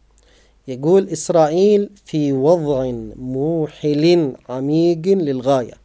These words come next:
إسرائيل عالقة، ليس لديها خطة وليس لديها أهداف، هذه أطول حرب في تاريخنا"، يقول: "أطول حرب في تاريخهم".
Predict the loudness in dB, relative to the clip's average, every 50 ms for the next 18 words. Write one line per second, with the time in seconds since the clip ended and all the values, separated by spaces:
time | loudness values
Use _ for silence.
0 | -20 -20 -20 -20 -20 -20 -20 -20 -20 -20 -20 _ _ -10 -6 -2 2 2 2 2
1 | 2 2 0 0 0 -2 -2 -4 -4 -4 -4 -4 -6 -8 -8 -12 -16 -16 -20 _
2 | _ _ _ _ _ _ _ _ _ _ _ _ _ _ _ _ 2 2 4 4
3 | 4 4 4 4 4 4 4 2 2 2 0 0 -2 -4 -4 -4 _ -2 0 0
4 | 0 0 -2 -2 -4 -4 -6 -6 -6 -4 -4 -4 -6 -6 -8 -10 -12 -14 -16 -12
5 | -8 -4 -4 -2 -2 -4 -6 _ _ _ _ _ _ _ _ _ _ _ _ _
6 | _ _ _ _ _ 2 4 4 6 4 4 2 2 0 0 0 -4 -4 0 4
7 | 4 4 4 4 2 0 0 0 0 0 2 2 4 4 4 2 -2 -6 _ -8
8 | -6 -6 -6 -2 0 2 2 4 4 2 0 -2 -2 -4 -4 -4 -8 -12 -18 _
9 | _ _ _ _ _ -18 -16 -12 -12 -12 -10 -10 -12 -10 -8 -8 -8 -8 -8 -10
10 | -12 -12 -12 -12 -16 -16 -14 -10 -10 -10 -10 -10 -12 -16 -18 -20 -20 -20